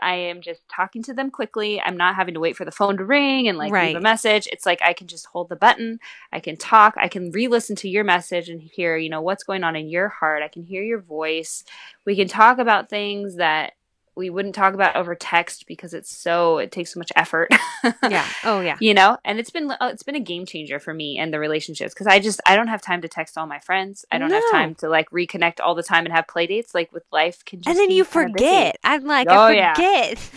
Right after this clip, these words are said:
Speaker 2: <laughs> Oh, crap.
Speaker 1: For sure.
Speaker 2: <laughs> Did not
Speaker 1: For
Speaker 2: text you
Speaker 1: sure.
Speaker 2: back.
Speaker 1: For sure. And Voxer, I'm like, "Ah, here she is. Oh,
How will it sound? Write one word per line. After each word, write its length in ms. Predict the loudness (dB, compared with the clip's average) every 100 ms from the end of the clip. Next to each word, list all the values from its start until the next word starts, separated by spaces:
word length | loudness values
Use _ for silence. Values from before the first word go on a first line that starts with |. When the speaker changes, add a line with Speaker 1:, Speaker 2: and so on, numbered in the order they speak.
| -20
Speaker 2:
<laughs> 200 | -16 -6
Oh, 100 | -6 -4
crap. 560 | -4 0 2 2 0 -4
Speaker 1:
For 40 |
sure. 240 | -2 0
Speaker 2:
<laughs> 20 | 0
Did 120 | -2
not 360 | 2 4 4
Speaker 1:
For 80 | 2
Speaker 2:
text 200 | -2 -4
you 60 | -4
Speaker 1:
sure. 80 | 2
Speaker 2:
back. 420 | 4 4 -2 -16 -20 _
Speaker 1:
For 240 | -8 -6 -6
sure. 280 | -4 -4 -4
And 180 | -8 -10
Voxer, 380 | -6 -6 -6 -14
I'm 160 | -12
like, 260 | -8 -10 -10 -16 -20 -18 -20 -20 -20 -2
"Ah, 480 | 2 4 2 -2 -10
here 220 | -10 -12
she 240 | -12 -8 -4
is. 260 | -4 -6
Oh, 40 | -2